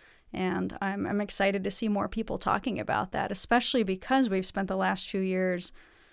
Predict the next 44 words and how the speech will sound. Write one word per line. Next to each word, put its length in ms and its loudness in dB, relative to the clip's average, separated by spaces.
as 160 0
an 80 2
industry 460 2
so 220 -2
focused 420 -2
on 160 -2
trust 640 0
and 180 -6
focused 380 -4
on 160 -2
disinformation 1000 -4
that 260 0
now 600 4
I'm 100 4
hoping 340 4
that 120 -2
people 220 -2
will 100 0
see 180 2
how 140 0
much 200 -2
those 240 0
things 280 -4
are 60 -6
interconnected. 800 -6
If 260 0
they 100 12
get 160 8
nothing 380 10
else 200 4
out 120 0
of 80 -2
my 100 2
report, 480 0
I 120 8
hope 200 4
that 100 -4
they 120 4
get 180 0
that 220 6
out 120 2
of 80 -2
there, 220 2
that 220 -4